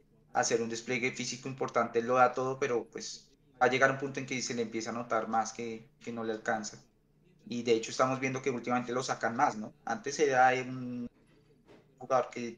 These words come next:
casi nunca sacaban de los partidos y, y este semestre particularmente estamos viendo que, que es un cambio, eh, un cambio recurrente en los minutos setenta, ochenta y me parece bien, parece bien que se le proteja y que, se,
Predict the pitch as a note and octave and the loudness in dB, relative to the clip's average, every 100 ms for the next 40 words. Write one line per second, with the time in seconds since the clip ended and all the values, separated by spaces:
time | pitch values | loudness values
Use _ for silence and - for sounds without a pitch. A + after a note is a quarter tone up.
0 | - C3 - D3 D3 C#3 C#3+ - A2+ A#2 | 4 4 4 -4 -4 -4 -4 -2 -2 0
1 | B2 B2+ B2 B2 - - A2 C3+ - _ | -2 -4 -4 -8 -8 -8 -8 -8 -14 _
2 | - _ _ _ - B2 A#2 A2+ A2 G#2+ | -20 _ _ _ -10 -6 -4 -2 -2 -4
3 | - A#2+ A#2+ A2+ B2+ D3 C#3 A2+ - A#2+ | -6 0 4 4 2 -2 -2 -2 -2 0
4 | B2+ B2 B2+ A2 G#2 - A#2+ B2 B2 A#2+ | 0 -2 -4 -4 -4 -4 -4 -4 -6 -6
5 | B2 A#2+ - A#2+ A2+ - - - B2 A#2+ | -6 -10 -12 -12 -10 -8 -10 -10 -10 2
6 | C3 A#2 A#2 A#2 A#2+ - _ _ _ _ | 4 4 0 -2 -4 -8 _ _ _ _
7 | - A#2 A2 - - _ - _ _ _ | -6 -4 -2 -6 -14 _ -20 _ _ _
8 | _ _ _ - B2+ C#3 B2+ C3 C3+ C#3+ | _ _ _ -8 -4 6 6 6 2 2
9 | C#3 C3 A#2+ A2+ B2+ C3 C3 C3+ A#2+ A2 | 2 0 0 -2 -4 -4 -4 -6 -6 -6
10 | A#2 B2 A2+ A2 A#2 - A#2+ C#3 D3+ A#2+ | -8 -4 -4 -2 -2 -2 -2 0 0 2
11 | B2+ A2+ B2 A#2+ B2 - - A2 G#2+ A2+ | 2 2 0 0 -2 -4 -12 -10 -6 -4
12 | A#2 A2+ B2+ B2 C3 A#2+ A#2 A2+ - A#2 | -6 -4 -6 -4 -2 -2 0 0 2 0
13 | D3 E3+ - _ _ _ - - B2 A#2+ | 0 -4 -6 _ _ _ -16 -8 -4 -2
14 | A2+ A2 | -2 -2